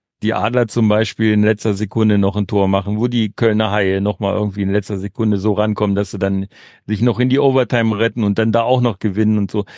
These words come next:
Und, äh, dass das die Grizzlies mal geschafft haben, endlich auch mal so ein Last-Second-Tor gemacht zu haben, das ist schon länger her. Ich kann mich noch entsinnen, wann das das letzte Mal war. Ähm, das war im Spiel in Iserlohn von, äh, Totorek,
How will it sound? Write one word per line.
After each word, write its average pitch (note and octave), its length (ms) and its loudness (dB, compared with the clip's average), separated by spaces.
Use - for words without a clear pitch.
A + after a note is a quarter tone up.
Und, A2+ 380 0
äh, G#2+ 340 2
dass A2 200 -2
das C3 240 -2
die A2+ 120 -6
Grizzlies D#3+ 400 0
mal C3 160 2
geschafft B2 460 -2
haben, G2+ 360 0
endlich B2+ 400 -2
auch A2 160 -2
mal C3 160 2
so A2+ 80 2
ein A2+ 40 4
Last-Second-Tor G#2+ 800 -2
gemacht G2 440 -2
zu G2 200 -4
haben, G2 300 0
das G#2 160 -4
ist - 140 -4
schon B2 160 2
länger C3 300 2
her. A2 280 2
Ich G#2+ 120 -4
kann C3 140 -2
mich C#3 100 2
noch C3 160 2
entsinnen, A#2+ 400 0
wann A2+ 160 0
das C#3 160 0
das G#2 160 -6
letzte G2+ 300 -2
Mal G#2+ 220 2
war. A2+ 240 2
Ähm, G#2 540 2
das A2 260 -4
war A2 440 2
im A2+ 260 -2
Spiel C#3 420 -2
in C#3+ 240 -2
Iserlohn D#3 760 2
von, B2 540 0
äh, A2 220 0
Totorek, B2 640 0